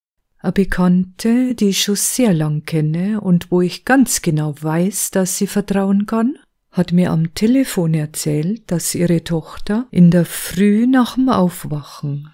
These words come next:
bemerkt hat, dass da ein fremder Gedanke in ihrem Kopf aufgetaucht ist.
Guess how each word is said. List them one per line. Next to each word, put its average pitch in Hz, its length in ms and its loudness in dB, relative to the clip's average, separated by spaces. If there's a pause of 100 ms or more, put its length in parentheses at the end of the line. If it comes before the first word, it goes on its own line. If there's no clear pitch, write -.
bemerkt 156 680 -2
hat, - 500 -6 (640)
dass - 320 -4
da 190 160 2
ein 165 240 2
fremder 185 720 2
Gedanke 208 880 0
in 180 220 4
ihrem 170 440 -2
Kopf - 500 -8
aufgetaucht 165 1040 -6
ist. - 640 -12